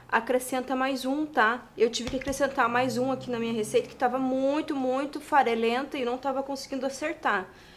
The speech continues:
É, meu ovo tinha uns quarenta e poucos gramas, era minúsculo. Então, vamos considerar assim, cinco ovos, se for entre cinquenta e sessenta gramas cada ovo.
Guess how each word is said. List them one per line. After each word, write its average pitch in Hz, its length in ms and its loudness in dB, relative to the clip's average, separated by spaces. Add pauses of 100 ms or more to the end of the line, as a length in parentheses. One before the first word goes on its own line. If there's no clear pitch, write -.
(400)
É, 226 220 4
meu 240 220 8
ovo 240 320 8
tinha 285 340 0
uns 269 100 0
quarenta 233 600 6
e - 20 2
poucos 220 340 -2
gramas, 208 320 2
era 226 160 2
minúsculo. 226 600 -2 (440)
Então, 233 600 6
vamos 254 200 8
considerar 269 540 6
assim, 240 300 2
cinco 277 420 -2
ovos, 277 540 10
se 294 120 -4
for 277 280 0
entre 277 180 -4
cinquenta 277 460 -2
e - 20 -8
sessenta 277 480 -2
gramas 262 380 2
cada 277 280 2
ovo. 190 360 4